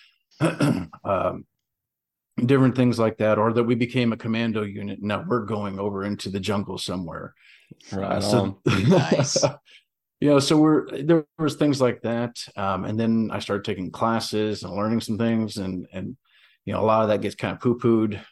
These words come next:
Speaker 1: uh, from there. Uh, so I kind of toned it down and was trying to learn some of the techniques and some of the, uh, you know, structure and, and so on. And, and you gotta learn that stuff.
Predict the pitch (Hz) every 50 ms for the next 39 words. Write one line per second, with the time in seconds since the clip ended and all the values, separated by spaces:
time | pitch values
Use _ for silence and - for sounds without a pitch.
0 | _ _ - 104 98 98 98 101 104 - - - _ _ - - - 113 107 104
1 | 107 104 104 104 101 101 101 - - - - - _ _ _ _ _ - 95 95
2 | 92 87 92 107 - 135 143 - - 143 127 - - 131 123 120 127 113 - -
3 | 104 107 110 110 110 110 110 107 110 110 110 110 113 113 110 - - 120 110 104
4 | 101 104 104 107 110 107 - - 110 110 107 107 - - 120 101 - 104 104 104
5 | 101 - - - - 104 92 - 110 101 104 101 98 98 104 98 95 92 98 98
6 | 92 98 - - - - 82 - - - - - - 110 98 - - - - -
7 | 98 95 95 98 98 95 95 98 101 104 104 101 101 104 98 - - 107 101 104
8 | 107 113 127 120 117 143 165 160 156 139 170 160 147 127 113 110 110 104 95 95
9 | 101 98 - - - - 82 - - - -